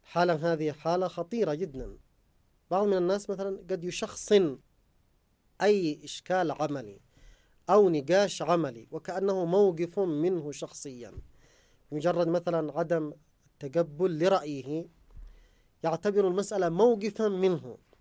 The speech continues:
وقد يكون المو-، الموضوع عائداً إلى أن رأيه ليس صوابًا،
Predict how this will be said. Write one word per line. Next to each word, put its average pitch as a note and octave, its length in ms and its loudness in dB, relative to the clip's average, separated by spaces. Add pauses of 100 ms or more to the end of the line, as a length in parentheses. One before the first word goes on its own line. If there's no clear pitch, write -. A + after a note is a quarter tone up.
(600)
وقد C3 260 -12
يكون A3 600 -4 (720)
المو-، E3+ 360 -8
الموضوع D#3 680 -2
عائداً E3 260 -4
إلى D3 260 -6
أن C#3 140 -10
رأيه D3+ 560 -6 (580)
ليس G3 260 0
صوابًا، A#2+ 600 -8